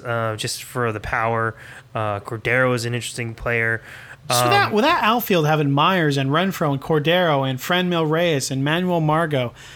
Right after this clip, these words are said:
Speaker 2: I mean, how they haven't made a trade with Cleveland yet is mind-boggling. They have so much young talent that they don't need, and they need a starting pitcher so badly.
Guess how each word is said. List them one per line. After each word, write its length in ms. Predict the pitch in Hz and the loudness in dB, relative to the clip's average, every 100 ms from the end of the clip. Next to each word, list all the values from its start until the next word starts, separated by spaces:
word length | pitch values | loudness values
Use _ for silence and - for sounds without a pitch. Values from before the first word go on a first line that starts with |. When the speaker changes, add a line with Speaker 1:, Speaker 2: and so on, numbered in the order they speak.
| - - | -18 -6
Speaker 2:
I 60 | 196 | 0
mean, 120 | 196 | 2
how 180 | 196 320 | 4 4
they 120 | 320 | 2
haven't 460 | - 214 226 226 185 | 0 2 4 2 2
made 240 | 190 175 | 2 2
a 40 | |
trade 380 | 151 - 185 185 | 0 0 2 4
with 160 | 160 151 | 2 -2
Cleveland 420 | - 190 180 147 | 0 2 2 2
yet 160 | 139 135 | 2 0
is 140 | 127 | -2
mind-boggling. 840 | 135 180 285 190 143 131 131 131 127 - - | 0 2 2 2 2 0 -2 -4 -6 -14 0
They 80 | 196 | 0
have 100 | 190 | 2
so 180 | - 214 | 0 2
much 240 | 220 - | 0 0
young 280 | 170 170 156 | 2 2 0
talent 500 | - 196 214 165 139 - - | 0 0 2 0 -2 -10 -6
that 160 | 165 156 | -4 0
they 100 | 156 | 0
don't 340 | 180 180 147 | 0 0 0
need, 400 | 185 214 165 143 | 0 0 0 -2
and 120 | 165 160 | -2 -2
they 140 | 165 | -2
need 300 | 165 185 165 | -2 -2 -2
a 40 | |
starting 320 | 147 170 160 151 | -2 -2 -2 -2
pitcher 300 | 175 156 143 | -4 -2 -4
so 300 | - 160 135 | -2 -2 -2
badly. 640 | 123 156 202 143 120 113 | -2 -2 -2 -2 -8 -10